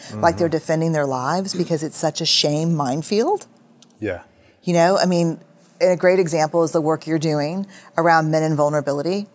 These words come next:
Speaker 2: Mm-hmm.
Speaker 1: I cannot tell you the number of fathers and the hundreds, if not thousands of fathers I've interviewed that said, "I shamed my son every time he was vulnerable."
Speaker 2: Yeah.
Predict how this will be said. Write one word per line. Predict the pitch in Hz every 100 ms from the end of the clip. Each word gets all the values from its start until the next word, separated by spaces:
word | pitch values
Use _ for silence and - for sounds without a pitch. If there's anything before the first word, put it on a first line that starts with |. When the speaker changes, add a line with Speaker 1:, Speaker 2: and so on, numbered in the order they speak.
| 110
Speaker 2:
Mm-hmm. | 90 95 98 _ _ _ _ _ _ _ -
Speaker 1:
I | 180
cannot | 185 185 175
tell | - -
you | 165 180
the | 175
number | 156 156
of | 151
fathers | - 147 147 160 170
and | - 160
the |
hundreds, | - - - - 170 170 185
if | 160 156
not | 143 -
thousands | 143 131 175 175
of | 151
fathers | - 147 160
I've | 160 143
interviewed | 156 156 160 165 180 196 - - -
that | 165
said, | 165 175 147 147
"I | 151
shamed | 143 - - 147 165
my | 160 147
son | - 156 156 - -
every | 151 151 160
time | 151 147 143
he | 160
was | 156 151
vulnerable." | 156 160 160 180 185 -
Speaker 2:
Yeah. | 104 98